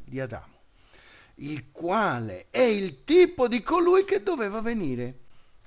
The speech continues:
Però la grazia non è come il fallo, perché se per il fallo di quell'uno i molti sono morti,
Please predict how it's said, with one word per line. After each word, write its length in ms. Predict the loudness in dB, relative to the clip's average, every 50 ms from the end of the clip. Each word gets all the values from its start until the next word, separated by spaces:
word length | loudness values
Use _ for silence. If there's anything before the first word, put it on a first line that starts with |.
| _ _ _ _ _ _ -20 _ _ _ _ _ _ _
Però 300 | -16 -12 -4 -4 -2 -2
la 100 | -2 -4
grazia 480 | -4 -4 -4 -4 -4 -4 -6 -8 -8
non 200 | -6 -6 -6 -4 -4
è 240 | -6 -6 -8 -10 -8
come 260 | -8 -8 -6 -6 -6
il 140 | -6 -8 -8
fallo, 680 | -10 -8 -6 -4 -4 -4 -4 -6 -8 -8 -10 -12 -18 _
perché 320 | _ -16 -16 -10 -8 -8 -6
se 220 | -6 -6 -6 -8
per 180 | -6 -8 -6 -6
il 160 | -4 -6 -6
fallo 640 | -8 -6 -4 -2 0 0 0 -2 -4 -6 -8 -12 -16 -14
di 220 | -10 -10 -10 -10
quell'uno 1040 | -2 2 4 4 4 4 2 2 6 8 10 10 10 10 8 4 0 -4 -6 -8 -12
i 160 | -8 -4 -2
molti 520 | 0 2 2 4 2 2 0 -2 -6 -8 -4
sono 280 | 0 0 0 0 0
morti, 540 | -4 -6 -6 -8 -8 -10 -10 _ -12 -12 -12